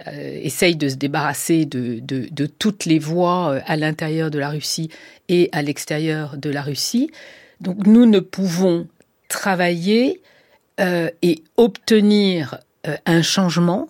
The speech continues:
notamment pour les cinq cents prisonniers politiques, euh, incarcérés en Russie, que si nous attaquons directement la dictature dans,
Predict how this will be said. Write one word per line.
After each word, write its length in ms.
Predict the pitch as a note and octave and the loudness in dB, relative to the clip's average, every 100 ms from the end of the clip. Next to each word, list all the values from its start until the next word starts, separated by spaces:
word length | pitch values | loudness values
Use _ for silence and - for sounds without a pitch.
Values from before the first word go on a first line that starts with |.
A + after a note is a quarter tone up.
| _ _ _ _ _ _ _ _ _ - | _ _ _ _ _ _ _ _ _ -10
notamment 440 | D3 - D3 D#3+ | -8 -2 0 -2
pour 360 | D#3 - G3 F3 | -4 -4 -2 0
les 200 | D3 C3+ | -2 -2
cinq 240 | - F3+ | -2 -2
cents 200 | E3+ F#3 | -2 -4
prisonniers 420 | D#3+ F3 D#3+ D#3 D3+ | -6 -6 -2 -2 -2
politiques, 720 | D3+ D3 D3 - E3 - B2 | -4 -6 -8 -10 -10 -6 -8
euh, 80 | B2 - - - | -8 -18 -20 -2
incarcérés 800 | E3 D#3+ D3+ - D#3+ E3+ D#3+ D#3 _ | -2 0 -4 -6 -4 -2 -4 -10 _
en 140 | D#3 | -10
Russie, 520 | C#3 D#3+ - G#3+ C#4+ - - - - - _ _ _ | -8 -6 -4 -2 -4 -8 -20 -20 -20 -20 _ _ _
que 240 | - A#3+ A#3+ | 2 4 4
si 260 | - G#3 | 2 2
nous 220 | G3 F3 | 4 4
attaquons 560 | F3 E3 E3+ - F3 E3 _ | 0 -2 -8 -4 -6 -6 _
directement 1040 | D3+ D3+ A#3+ A#3+ A#3 A3 - G#3 F3 D#3 D#3 _ _ - | -8 0 4 4 4 -2 -4 -2 -2 -4 -10 _ _ -6
la 180 | D#3 D#3 | -2 -2
dictature 960 | E3+ G3 - D#3+ - - D#3 G2+ - _ _ _ _ _ _ _ - | -4 -6 -6 -6 -6 -6 -8 -8 -16 _ _ _ _ _ _ _ -8
dans, 640 | D#3+ D#3+ D#3+ A3+ G#3+ | -6 0 2 4 2